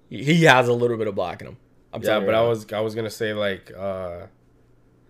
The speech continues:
Speaker 2: like, he's, like, a Caribbean black or
Speaker 1: Yeah.
Speaker 2: something.
Speaker 1: He's like a
Speaker 2: Like,
Speaker 1: Malcolm.
Speaker 2: he's got some Spanish in him.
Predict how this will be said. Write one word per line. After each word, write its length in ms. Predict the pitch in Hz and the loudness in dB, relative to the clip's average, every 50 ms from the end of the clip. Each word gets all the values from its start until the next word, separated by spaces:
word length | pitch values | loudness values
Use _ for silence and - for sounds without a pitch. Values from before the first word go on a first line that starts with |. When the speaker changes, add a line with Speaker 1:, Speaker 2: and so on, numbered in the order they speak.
| _ _ _ _ _ _ - - _ _ | _ _ _ _ _ _ -20 -20 _ _
Speaker 2:
like, 120 | 104 95 - | -16 -16 -12
he's, 120 | 95 98 | -10 -10
like, 120 | 101 95 104 | -10 -10 -10
a 60 | 101 | -12
Caribbean 600 | - - 104 92 92 92 90 90 90 85 82 85 | -10 -10 -8 -8 -8 -10 -10 -12 -14 -14 -14 -14
black 260 | 85 82 - - - _ _ _ _ _ _ _ _ _ _ _ _ _ - | -14 -16 -16 -16 -18 _ _ _ _ _ _ _ _ _ _ _ _ _ -6
or 60 | 120 | 0
Speaker 1:
Yeah. 480 | 123 127 127 131 131 127 123 123 120 113 | 2 6 8 10 10 8 8 6 2 0
Speaker 2:
something. 120 | 113 - _ _ _ - | -4 -8 _ _ _ -2
Speaker 1:
He's 100 | 139 151 | 2 2
like 100 | 165 - | 4 4
a 20 | |
Speaker 2:
Like, 40 | 143 | 4
Speaker 1:
Malcolm. 160 | 147 143 139 120 | 4 4 4 4
Speaker 2:
he's 40 | - | 4
got 200 | 120 120 117 - | 4 2 2 0
some 140 | 131 113 | -2 -6
Spanish 500 | - - - - 113 110 107 104 101 - | -6 -6 -6 -4 -2 -2 -2 -4 -6 -8
in 80 | 104 95 | -10 -10
him. 200 | 85 87 92 | -10 -12 -14